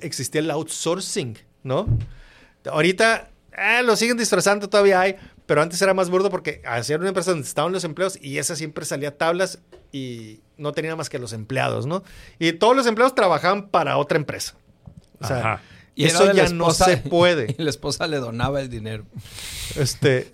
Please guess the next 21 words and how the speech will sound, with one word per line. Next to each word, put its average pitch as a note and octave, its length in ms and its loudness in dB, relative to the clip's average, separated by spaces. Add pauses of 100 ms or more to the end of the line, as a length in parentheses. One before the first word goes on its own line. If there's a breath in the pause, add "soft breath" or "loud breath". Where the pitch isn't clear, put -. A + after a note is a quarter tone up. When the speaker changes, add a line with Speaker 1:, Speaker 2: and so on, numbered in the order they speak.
(160)
Speaker 1:
ya E3+ 260 2
no F3 140 -2
se E3 220 2
puede. C3 360 2 (880 loud breath)
Oye, A2 200 -8
la D3 160 0
risa A2+ 300 -4
de A2+ 60 -4
este A2+ 160 -8
cabrón. A2+ 340 -8 (600 soft breath)
Tranquilo, D#3+ 600 -2
tranquilo. D#3+ 760 -2 (800 loud breath)
Este, C#3+ 640 2 (260)
eso F3 220 2
ya G3 180 2
no G3 120 0
se G3+ 100 2
puede F3+ 220 4
así F3+ 180 2
de F#3+ 100 6
burdo, A#3 420 2